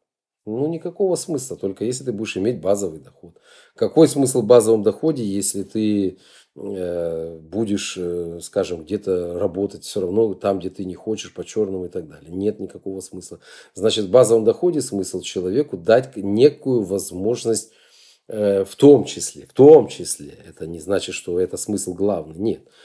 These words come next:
В том числе есть какой-то с-, э, человек получит какую-то возможность быть задействован примерно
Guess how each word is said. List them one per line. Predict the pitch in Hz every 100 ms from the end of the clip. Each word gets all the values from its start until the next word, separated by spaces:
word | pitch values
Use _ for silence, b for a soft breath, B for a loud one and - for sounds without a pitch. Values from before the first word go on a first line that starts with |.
| b b
В | -
том | - 196 139
числе | - 107 - 202 220
есть | 120 104 -
какой-то | - 113 107 -
с-, | - -
э, | 92 92 90 87 92 98 95 92 92 92
человек | 110 110
получит | 101 101 -
какую-то | - 101 87
возможность | 85 85 104 110 87 78
быть | 95
задействован | 87 82 107 101 - 85 80 _ _ _ _ -
примерно | 131 135 147 135 135 120 98 92 82